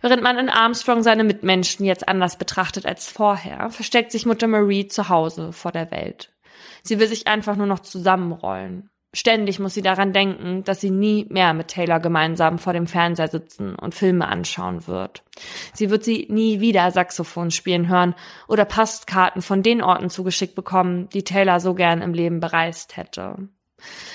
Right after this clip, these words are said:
Sie wird auch nicht mehr das Tippen von Taylor in die Tasten hören, wenn sie auf Facebook mit ihren FreundInnen geschrieben hat.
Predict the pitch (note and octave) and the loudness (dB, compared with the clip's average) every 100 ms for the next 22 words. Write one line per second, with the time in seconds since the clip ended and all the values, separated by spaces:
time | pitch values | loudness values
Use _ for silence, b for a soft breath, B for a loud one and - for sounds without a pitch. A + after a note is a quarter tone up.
0 | B A#3 A3+ A#3 A3+ A3+ - A#3 A3 - | B 0 2 2 2 0 2 4 4 2
1 | A3+ - F#3 F3 F3+ F3 G3 F#3 F3 F#3 | -2 -2 -4 -4 -4 -4 0 2 2 0
2 | F3+ G3+ G3 - F3+ F3 F3 E3+ F3 B | -4 -2 -2 -2 -4 -2 2 2 0 B
3 | B B F#3+ F#3+ G3 - G3 F#3 - F#3 | B B 2 2 2 2 2 2 -2 -4
4 | F#3 - F3 E3 - F#3 F3 - F3 D#3+ | -4 -4 -4 -4 0 2 2 -2 -8 -6
5 | E3 - - F3 E3 F3 - - - | -6 -8 -8 -10 -10 -10 -14 -14 -20